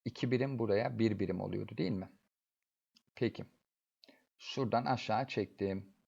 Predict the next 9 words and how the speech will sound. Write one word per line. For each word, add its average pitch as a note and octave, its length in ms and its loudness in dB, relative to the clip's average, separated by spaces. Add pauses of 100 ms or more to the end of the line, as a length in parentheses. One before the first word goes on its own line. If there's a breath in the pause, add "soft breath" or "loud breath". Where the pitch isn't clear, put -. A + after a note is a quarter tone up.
(640 soft breath)
Şurasının C#3+ 720 2
apsisin C3 480 4
x - 240 -2
olduğunu G#2 300 2
söylemiş. G#2 680 0
Ordinatı A2+ 500 4
da B2+ 60 4
y. A2 400 2
E, F2+ 100 -4